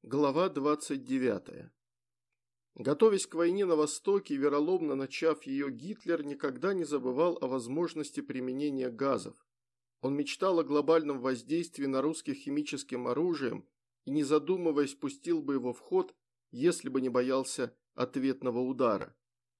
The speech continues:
Впрочем, военные события первых недель войны складывались так,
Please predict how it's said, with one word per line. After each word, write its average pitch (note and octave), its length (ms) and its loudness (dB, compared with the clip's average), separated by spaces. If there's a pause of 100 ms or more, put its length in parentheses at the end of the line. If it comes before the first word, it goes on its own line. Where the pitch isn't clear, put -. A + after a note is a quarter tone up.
(440)
Впрочем, G#3+ 400 4
военные F3 400 4
события D#3+ 500 0
первых D3+ 460 0
недель D3+ 320 0
войны C#3 340 2
складывались C3+ 800 -2
так, F3 320 0